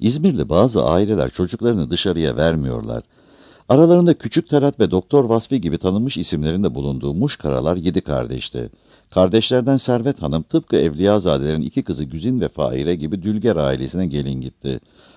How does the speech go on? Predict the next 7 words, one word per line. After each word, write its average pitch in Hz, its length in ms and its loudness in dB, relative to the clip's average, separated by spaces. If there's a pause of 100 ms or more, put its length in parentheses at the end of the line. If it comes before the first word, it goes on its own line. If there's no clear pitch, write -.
Askeri 135 480 2
Doktor 127 320 2
Mehmet 110 380 2
Emin 113 440 0
Dülger'le 101 560 0
yaşamını 82 540 -2
birleştirdi. 65 760 -8